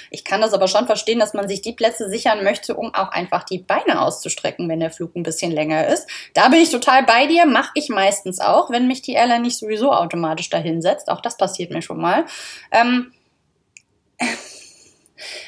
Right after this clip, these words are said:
also wenn ich dafür bezahlt habe und die Crew entscheidet, „Nein, du bist von deinen Voraussetzungen her nicht geeignet, da zu sitzen“, dann ist es in der Regel auch kein Problem, im Nachgang sich dann an die Airline zu wenden und zu sagen, „Ich wurde umgesetzt,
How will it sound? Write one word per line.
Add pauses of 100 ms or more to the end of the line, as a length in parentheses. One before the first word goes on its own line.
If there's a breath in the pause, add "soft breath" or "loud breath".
(160 loud breath)
also
wenn
ich
dafür
bezahlt
habe
und
die
Crew
entscheidet,
„Nein,
du
bist
von
deinen
Voraussetzungen
her
nicht
geeignet,
da
zu
sitzen“, (480 loud breath)
dann
ist
es
in
der
Regel
auch
kein
Problem,
im
Nachgang
sich
dann
an
die
Airline
zu
wenden
und
zu
sagen,
„Ich
wurde
umgesetzt,